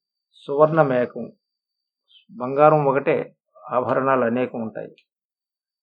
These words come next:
గోవర్ణం అనేకము, గోవుల తాలూకా కలర్స్ అనేక ర-, రకాలుగా ఉంటాయి. గోక్షీరం ఏకం, పాలు మాత్రం ఒకటే.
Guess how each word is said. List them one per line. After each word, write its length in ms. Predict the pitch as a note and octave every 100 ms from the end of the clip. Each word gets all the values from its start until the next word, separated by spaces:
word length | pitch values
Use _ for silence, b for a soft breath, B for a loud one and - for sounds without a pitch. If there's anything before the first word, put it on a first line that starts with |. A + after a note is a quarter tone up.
| _ A#2
గోవర్ణం 580 | C#3 D3+ E3 E3 E3
అనేకము, 560 | C#3+ D3+ D#3 C#3+ - - _ _
గోవుల 400 | C3+ C#3 D3+ D3+ D3+
తాలూకా 400 | C#3+ C3+ - G#2+
కలర్స్ 440 | - C3+ D3+ D3
అనేక 320 | C#3 C#3 C3+
ర-, 280 | C3 B2+ C3 - _ _
రకాలుగా 400 | C3 D3+ D3 C#3+
ఉంటాయి. 460 | C3+ A#2+ A2+ - - _ _ _ _ _ _ _ C3+
గోక్షీరం 640 | D3+ D3+ - D#3+ D3+ C3
ఏకం, 360 | B2+ - G#2+ - _ _ -
పాలు 180 | A#2+ C3+
మాత్రం 380 | C3 A#2+ C#3
ఒకటే. 380 | A#2 A2 - G2